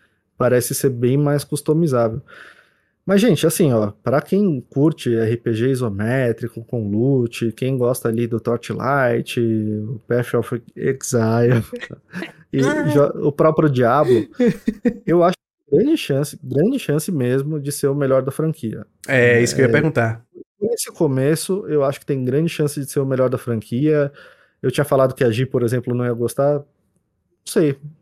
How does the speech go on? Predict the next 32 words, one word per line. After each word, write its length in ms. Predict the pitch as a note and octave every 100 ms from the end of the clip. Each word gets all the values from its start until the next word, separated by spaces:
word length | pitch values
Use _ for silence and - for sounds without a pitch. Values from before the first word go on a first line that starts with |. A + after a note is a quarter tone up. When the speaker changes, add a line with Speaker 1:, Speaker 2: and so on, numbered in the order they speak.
| - D#3 -
Speaker 2:
Sabe 240 | D4+ D#4
quem, 140 | D4
Speaker 1:
É, 80 | B3+
Speaker 2:
quem 120 | A#3
gostou? 500 | G3+ C#3 - A3 E3 -
Sabe 220 | - F3
quem 100 | F3
gostou? 260 | D3 C3+ E3+
Informação 540 | F3+ A3 C#4 - D#3+
aqui, 240 | D3+ C#3+
tá? 180 | C3+ D#3+
Speaker 1:
Ah. 100 | D#3 C#3 _ _ _
Speaker 2:
Que 100 | D3
eu 60 |
assisto, 840 | C#3 - C#3 C3+ - B2+ A2+ A2+ - _ _
pratica-, 300 | D3 D#3+ C#3+
sempre 300 | - B3+ B3+
que 80 | G3+
tem, 140 | F#3
eu 60 | E3+
tô 100 | E3
assistindo 240 | D3+ D3
as 80 | B2+
lives 240 | B2 A#2
do 80 | A#2+
nosso 260 | A#2+ A2+ -
querido 480 | B2+ A#2 A2+ G#2+ G#2+
Casimiro 400 | B2 A#2+ A#2 A2+
Miguel. 380 | G#2+ C3+ E3 - - - _ _
Ele 160 | E3+ A#3+
falou 420 | - A3 F3+ A3+
que 680 | A#3 - A#3+ B3+ B3 -